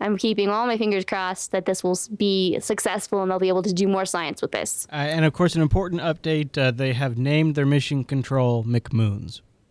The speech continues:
Speaker 1: Yes. This
Speaker 2: McMoons.
Speaker 1: Yes. Um, this is in a refurbished old McDonald's building, which was located adjacent to, uh,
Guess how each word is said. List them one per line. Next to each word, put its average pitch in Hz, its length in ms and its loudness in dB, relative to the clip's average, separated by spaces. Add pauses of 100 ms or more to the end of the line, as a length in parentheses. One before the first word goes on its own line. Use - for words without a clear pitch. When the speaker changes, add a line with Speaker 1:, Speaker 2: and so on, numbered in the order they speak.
(340)
Speaker 1:
Yes. - 440 -6
This 147 380 6
Speaker 2:
McMoons. 101 380 -4 (540)
Speaker 1:
Yes. 175 540 -2
Um, 175 420 -2 (640)
this 196 480 -2
is 202 320 0
in 196 240 0
a 180 380 -4 (400)
refurbished 214 960 -2 (600)
old 196 360 2
McDonald's 175 560 -2
building, 170 360 0
which 190 200 0
was 190 120 0
located 185 480 0
adjacent 202 580 -2
to, 175 420 2 (840)
uh, 156 300 -4